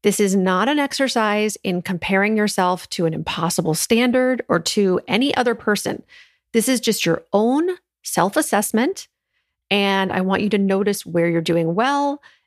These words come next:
and where you can boost your mental health. Then I want you to choose one area, just one, and commit to focusing on that area during this month of Mental Health Awareness Month.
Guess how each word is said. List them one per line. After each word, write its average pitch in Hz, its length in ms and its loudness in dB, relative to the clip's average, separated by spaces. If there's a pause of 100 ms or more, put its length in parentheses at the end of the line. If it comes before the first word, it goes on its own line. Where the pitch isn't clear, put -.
and 196 220 0
where 214 120 2
you 320 200 0
can 359 180 -2
boost 285 320 0
your 247 100 0
mental 240 300 0
health. - 480 -4 (1040)
Then 247 140 2
I 302 60 2
want 285 200 0
you 269 60 -2
to 247 80 -2
choose 202 360 -4
one 226 520 0
area, 196 420 0
just 320 300 -2
one, 294 320 0 (800)
and 202 160 2
commit 214 580 0 (320)
to 214 80 0
focusing 240 580 0
on 196 220 2
that 208 220 0
area 180 480 0 (240)
during 202 380 0
this 226 260 -2
month 202 480 0 (100)
of 185 140 0
Mental 185 320 2
Health 185 240 0
Awareness 185 440 -2
Month. - 200 -10